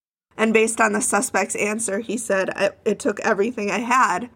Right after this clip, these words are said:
not to jump across the table and, and kill him because the suspect said, 'Well, he came on to me.'"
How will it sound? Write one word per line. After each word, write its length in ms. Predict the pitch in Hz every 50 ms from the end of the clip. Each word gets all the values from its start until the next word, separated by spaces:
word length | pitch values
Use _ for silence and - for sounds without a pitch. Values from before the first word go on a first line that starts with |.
| _ _ _ _ _ _ _ _ _ _ - -
not 340 | 208 220 214 208 - - -
to 320 | - - - 208 202 202
jump 320 | 196 - 208 202 208 214
across 320 | 226 226 - 269 196 202 -
the 100 | - 208
table 380 | - - 196 196 190 202 185
and, 340 | 175 175 175 170 180 214 - - - -
and 200 | - 202 196 202
kill 240 | - - - 220 220
him 100 | 202 190
because 480 | 185 202 - - 208 202 208 - - - - -
the 340 | 226 220 208 190 180 185 196
suspect 500 | 202 - - 180 202 - - 190 202 -
said, 240 | - - 185 185 190
'Well, 120 | 214 214 208
he 180 | - - 226
came 300 | 220 - - 214 208 190
on 160 | 190 190 190 -
to 120 | - - 180
me.'" 320 | 175 151 147 135 214